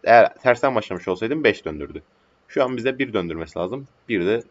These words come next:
doğru bir cevap olduğu için bu da kabul edilir. Yani burada beş olarak göstermiş ama bu da tersten kontrol etmiş. O yüzden beş olarak göstermiş. Bir de doğru bir cevap. Yani fonksiyonumuz gayet doğru çalışıyor.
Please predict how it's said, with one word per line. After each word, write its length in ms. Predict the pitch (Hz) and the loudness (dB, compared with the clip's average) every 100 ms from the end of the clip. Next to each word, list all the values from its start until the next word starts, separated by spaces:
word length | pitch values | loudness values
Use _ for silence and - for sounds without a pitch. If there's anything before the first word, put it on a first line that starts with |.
| _ | _
doğru 220 | 98 95 87 | -2 -2 -2
bir 60 | |
cevap 240 | 90 80 95 | -4 -6 -4
olduğu 180 | 98 | -6
için 280 | 78 120 135 | -6 -10 -8
bu 60 | 107 | -6
da 100 | 107 | -4
kabul 160 | 95 85 | -4 -6
edilir. 220 | 73 73 | -6 -10
Yani 180 | 76 85 | -12 -10
burada 280 | 107 101 - _ _ _ _ _ _ _ - | -6 -6 -8 _ _ _ _ _ _ _ -2
beş 160 | 120 | -2
olarak 280 | 110 80 78 | 0 -2 -2
göstermiş 440 | 87 - 98 120 | -6 -4 -6 -4
ama 160 | 165 156 | -8 -6
bu 80 | - | -4
da 140 | 156 | -4
tersten 400 | - 135 - 127 | -4 -6 -2 -4
kontrol 280 | 110 82 73 | -4 -6 -8
etmiş. 200 | - - | -10 -8
O 100 | 90 | -6
yüzden 260 | 107 82 - | -4 -6 -10
beş 220 | - 87 78 | -8 -8 -6
olarak 220 | 73 71 | -10 -10
göstermiş. 460 | 76 - 90 131 - _ _ _ | -12 -8 -8 -10 -16 _ _ _
Bir 140 | - 98 | 0 0
de 140 | 120 | 2
doğru 220 | 113 98 | 2 2
bir 60 | 98 | 0
cevap. 280 | 85 71 - | -8 -10 -6
Yani 280 | 110 87 120 _ | -4 -4 -8 _
fonksiyonumuz 480 | - 107 - 71 92 | -6 -6 -8 -12 -4
gayet 480 | 117 90 110 _ - | 0 2 0 _ -6
doğru 220 | 78 98 | -4 -4
çalışıyor. 420 | - 80 - - | -6 -8 -10 -18